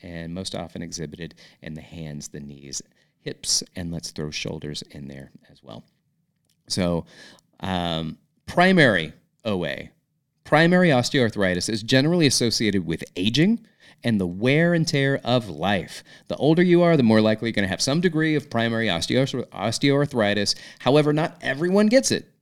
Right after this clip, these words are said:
not even the very old, and that's because O A is a disease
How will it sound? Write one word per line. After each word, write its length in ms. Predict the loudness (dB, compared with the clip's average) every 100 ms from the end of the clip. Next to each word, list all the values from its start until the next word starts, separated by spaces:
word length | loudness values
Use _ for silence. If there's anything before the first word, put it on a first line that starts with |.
| _ _ _ _ _ _
not 300 | -6 0 2
even 300 | 2 2 2
the 60 |
very 340 | 2 2 4 2
old, 260 | 0 -4
and 80 | -2
that's 180 | -4 -4
because 360 | -8 -4 -2 -2
O 220 | 0 2 2
A 180 | 0 -4 -4
is 240 | -6 -4
a 160 | -4 -6
disease 1000 | -4 -4 -2 0 2 2 4 4 2